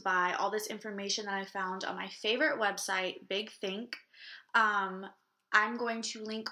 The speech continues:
all the articles in, um, the description box on our YouTube channel down below. And I'm just super excited. Big Think is just the coolest website. They always have such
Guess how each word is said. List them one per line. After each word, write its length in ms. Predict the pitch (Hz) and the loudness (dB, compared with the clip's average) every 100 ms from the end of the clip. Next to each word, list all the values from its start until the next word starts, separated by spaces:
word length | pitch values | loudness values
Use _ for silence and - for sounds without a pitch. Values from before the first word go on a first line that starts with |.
| - | -4
all 200 | - 202 | 2 2
the 120 | 214 - | 2 2
articles 720 | 202 208 - 214 233 247 - _ | 2 2 0 0 0 -4 -10 _
in, 380 | 220 202 202 202 - | -6 -4 -4 -4 -2
um, 200 | 202 196 | 0 -2
the 80 | 196 | -4
description 580 | 196 196 - 202 277 311 | -6 -6 -6 -2 -2 2
box 340 | 330 370 - | 2 2 -2
on 220 | - 226 208 | -2 0 0
our 80 | |
YouTube 260 | 196 202 247 | -2 -6 -4
channel 320 | - 269 269 | -2 0 0
down 220 | 262 190 | 0 -2
below. 400 | 190 196 185 226 277 - - - - _ - | -2 0 2 2 -2 -8 -12 -14 -16 _ -2
And 520 | 233 220 220 220 220 - | 2 4 4 0 0 2
I'm 180 | 233 | 4
just 200 | 262 294 | 4 0
super 180 | - 233 | 0 -2
excited. 400 | 214 202 190 190 | -2 -2 -2 0
Big 240 | 226 277 277 | 2 2 2
Think 360 | 294 302 302 - | 2 2 -2 -2
is 140 | 240 | 0
just 240 | 240 233 | 0 -2
the 80 | - | -4
coolest 420 | - - 269 302 | -8 0 2 4
website. 400 | 277 240 - 233 | 2 0 2 2
They 120 | 220 220 | 4 2
always 200 | 226 226 | 2 0
have 160 | 214 | -4
such 300 | 208 220 - | -4 -4 -4